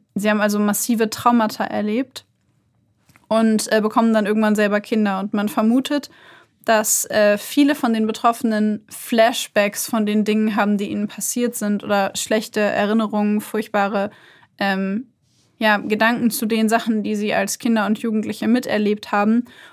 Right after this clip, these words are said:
und dass sie zu diesem Zeitpunkt eben diesen totalen Kontrollverlust, den man ja erlebt, wenn man Opfer von Gewalt wird und nichts dagegen tun kann, sich nicht wehren kann,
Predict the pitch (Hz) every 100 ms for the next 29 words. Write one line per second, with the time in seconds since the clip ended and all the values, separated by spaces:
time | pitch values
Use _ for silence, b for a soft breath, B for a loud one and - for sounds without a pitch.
0 | B 220 214 214 214 220 220 226 - 214
1 | 214 214 208 - _ 226 226 214 214 214
2 | 214 214 - - 226 240 240 220 - 220
3 | 240 - 254 262 330 - - - 226 220
4 | 220 196 202 208 262 - 208 202 - 247
5 | - 247 233 220 214 214 208 240 240 233
6 | 220 226 240 - - 214 214 220 - 262
7 | 269 269 277 277 - - 240 214 220 262
8 | 269 262 262 277